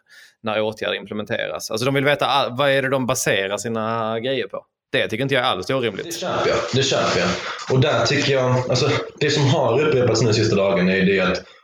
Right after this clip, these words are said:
Speaker 2: Sveriges kurva ser bra ut jämförelse med var Spanien och Italien låg, alltså motsvarande då under samma tid, samma skede. Eh, och, och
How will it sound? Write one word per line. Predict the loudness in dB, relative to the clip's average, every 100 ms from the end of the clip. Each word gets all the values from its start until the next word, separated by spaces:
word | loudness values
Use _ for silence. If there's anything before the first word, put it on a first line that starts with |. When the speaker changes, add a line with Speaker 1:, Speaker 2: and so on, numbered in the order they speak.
| -6
Speaker 2:
Sveriges | -2 0 0 2
kurva | 2 4 2 2
ser | 2 2
bra | 2 2 2 2 2
ut | 2 0 -4 -10 _ _ _ _ -4 0
jämförelse | 0 0 2 2 2 2 2
med | 2 2
var | 2
Spanien | 0 0 0 2 2
och |
Italien | 2 2 2 2
låg, | 2 2 2 -2 -6 -4
alltså | 0 2
motsvarande | 2 2 0 0 0 2
då | 2
under | 2
samma | 2 0 0
tid, | 0 0 0 -6 _ -8 -2
samma | -2
skede. | 0 0 2 0 -2 -8 _ -12 -10 -12 -4 0
Eh, | 2 2 2 2
och, | 2
och | 2